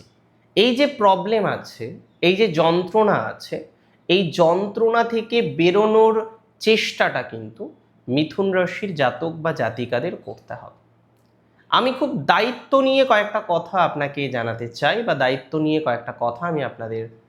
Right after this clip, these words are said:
বলতে চাই। মিথুনের এই যে নেগেটিভ ভাইবসটা আমরা দেখতে পাচ্ছি,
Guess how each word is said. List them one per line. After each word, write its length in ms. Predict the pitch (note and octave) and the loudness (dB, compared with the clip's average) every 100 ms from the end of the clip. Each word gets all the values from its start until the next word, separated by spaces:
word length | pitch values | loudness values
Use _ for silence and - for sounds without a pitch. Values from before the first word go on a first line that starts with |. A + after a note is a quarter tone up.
| _ _ - | _ _ -8
বলতে 360 | A#2 C3+ C#3 E3 | -4 -2 -4 -6
চাই। 220 | G3+ D4+ _ _ _ _ _ _ _ _ _ _ _ _ D3+ | -8 -12 _ _ _ _ _ _ _ _ _ _ _ _ -4
মিথুনের 720 | A#3 F#3+ - C4 C4 C4+ C4 | 0 0 2 4 6 6 4
এই 520 | C4+ G#3 A#3 B3 A#3 | 0 2 2 2 2
যে 220 | B3 B3+ | 4 4
নেগেটিভ 640 | A#3 F#3 G3+ G3+ G#3 F3 C3+ | 4 4 2 0 -2 -2 0
ভাইবসটা 520 | C3+ D#3 - - G#2 | 0 0 -6 -10 -10
আমরা 480 | - B2 A#2+ A#2+ A#2 | -8 -8 -2 -2 -2
দেখতে 300 | A2 - A#2 | -6 -8 -6
পাচ্ছি, 640 | A2+ A2+ - - E4 | -6 -8 -14 -10 -10